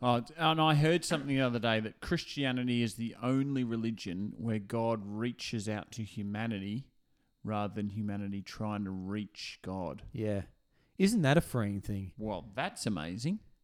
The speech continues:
Speaker 2: Yeah, 'cause it's not all about, you know, you've gotta do this or you gotta do that. All you need to do is accept
Speaker 1: Hmm.
Speaker 2: what he's done.
Speaker 1: Yeah.
Speaker 2: And, uh, that's it.
Speaker 1: Yeah.
Speaker 2: That's it.
Speaker 1: That's it. Yeah. Now,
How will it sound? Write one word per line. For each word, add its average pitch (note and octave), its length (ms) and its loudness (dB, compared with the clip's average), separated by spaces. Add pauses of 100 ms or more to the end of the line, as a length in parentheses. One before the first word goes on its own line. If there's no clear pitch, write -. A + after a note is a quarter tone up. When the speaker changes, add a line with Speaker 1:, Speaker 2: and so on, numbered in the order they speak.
(360)
Speaker 2:
Yeah, D#3 200 8
'cause C#3+ 200 0
it's D3+ 100 -2
not F3+ 160 6
all C#3+ 140 8
about, B2 320 2
you B2+ 100 -2
know, A2+ 60 0
you've A2+ 160 -2
gotta A#2+ 140 2
do A2+ 140 -2
this A#2 240 0
or A#2 60 -2
you A2+ 80 -2
gotta A2 160 -2
do G2+ 140 -6
that. A#2 280 -2
All C3+ 160 2
you B2+ 120 0
need A2+ 160 -2
to G#2 60 -14
do A2+ 120 -2
is G#2 160 -6
accept - 460 -10 (400)
Speaker 1:
Hmm. C#3 140 0
Speaker 2:
what B2 260 2
he's G2 160 -2
done. A#2 360 -2 (120)
Speaker 1:
Yeah. F#3 180 2 (420)
Speaker 2:
And, A2+ 240 -2
uh, A2+ 360 -6 (160)
that's B2 200 -6
it. G3+ 220 -2 (160)
Speaker 1:
Yeah. A2+ 180 0 (200)
Speaker 2:
That's - 180 0
it. G#3 240 2 (280)
Speaker 1:
That's A#2 180 0
it. A#3 180 4 (840)
Yeah. C3 240 4 (760)
Now, F#3 460 10